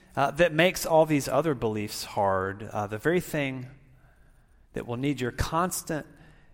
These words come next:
attention, and it's, it's what no heart wants to say,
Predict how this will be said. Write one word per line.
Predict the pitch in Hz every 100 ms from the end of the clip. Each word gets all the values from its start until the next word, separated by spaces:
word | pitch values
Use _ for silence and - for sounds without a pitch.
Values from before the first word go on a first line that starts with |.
| _
attention, | - 120 - 175 160 120 110
and | 113
it's, | -
it's | 165 -
what | 165 156
no | 139 175
heart | - - 165 120 120 - - - _ _ -
wants | 113 147 - -
to | -
say, | - - 147 85 85 104